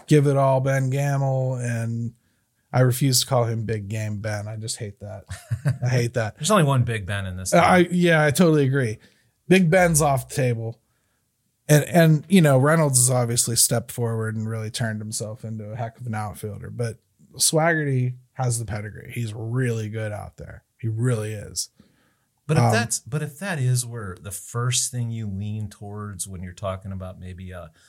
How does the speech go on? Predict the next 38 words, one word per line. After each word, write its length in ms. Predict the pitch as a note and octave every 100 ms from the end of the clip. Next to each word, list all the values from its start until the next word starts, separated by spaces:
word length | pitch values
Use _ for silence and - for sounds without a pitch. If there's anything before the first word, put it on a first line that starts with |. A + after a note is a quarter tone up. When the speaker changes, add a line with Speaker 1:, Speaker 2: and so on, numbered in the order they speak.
| _
Speaker 2:
a 100 | -
corner 540 | F#2+ - - G2 G2 F#2
outfielder, 600 | F#2+ F#2+ F#2+ G#2 G2 G2
'cause 140 | G2
I 40 | F#2+
think 240 | G#2 G#2 - _
Brian 280 | G#2+ A2 A2
Reynolds 340 | A2 G#2+ G#2
ain't 220 | A2 G#2+ - _ _ B2
giving 280 | G2+ G2 G2+
up 140 | F#2+
center 280 | - G#2 F#2
field 340 | G2+ G2+ F#2+
anytime 480 | F#2 F#2+ F#2 G2 F2
soon. 240 | - A2 F2 -
Speaker 1:
Not 160 | B2 A#2
until 180 | C3+
he 80 | B2
wants 320 | A#2 B2 C#3
to, 160 | - A2+
yeah. 220 | A2 A#2+
Speaker 2:
No. 380 | A#2+ D3 G#2 F#2
So 500 | B2 - C3+ B2+ B2 -
if 220 | B2 -
that 340 | C#3 D#3 D#3+
is 320 | C3+ C#3 A#2+ G#2+
the 100 | G#2
first 640 | - - B2 B2 B2 -
thing 300 | A#2+ B2 A#2+
that 160 | A2 -
kind 300 | A2+ A#2 A2+
of 420 | G#2+ G#2 G2+ F#2+ G#2
you, 280 | A#2 A#2 A2+
you 140 | A#2 G#2+
think 420 | - A#2+ A#2 B2
of 200 | A#2 A2+
with 180 | A#2+ -
him 440 | A2+ A#2 A2+ A#2+